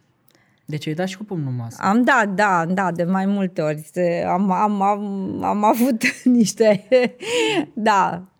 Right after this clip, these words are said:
Speaker 2: Gândește-te că oamenii pe care i-am coordonat erau oameni cu douăzeci, treizeci de ani de experiență, care veneau cu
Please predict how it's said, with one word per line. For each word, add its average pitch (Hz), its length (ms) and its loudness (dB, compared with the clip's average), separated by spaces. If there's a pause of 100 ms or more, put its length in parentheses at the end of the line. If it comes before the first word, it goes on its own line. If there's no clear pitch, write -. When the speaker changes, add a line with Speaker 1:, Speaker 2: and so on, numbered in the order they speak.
(120)
Speaker 2:
Gândește-te 196 720 -2
că 190 240 -2
oamenii 196 440 -2
pe 196 160 -2
care 170 300 -2
i-am 175 200 -2
coordonat 170 800 -4 (100)
erau 180 640 -2 (440)
oameni 190 440 0
cu 170 80 -8
douăzeci, 180 580 -4
treizeci 170 480 -4
de 165 120 -6
ani 180 340 0
de 156 320 -4 (180)
experiență, 165 840 -6
care 196 220 -4
veneau 196 440 -6
cu 175 320 -8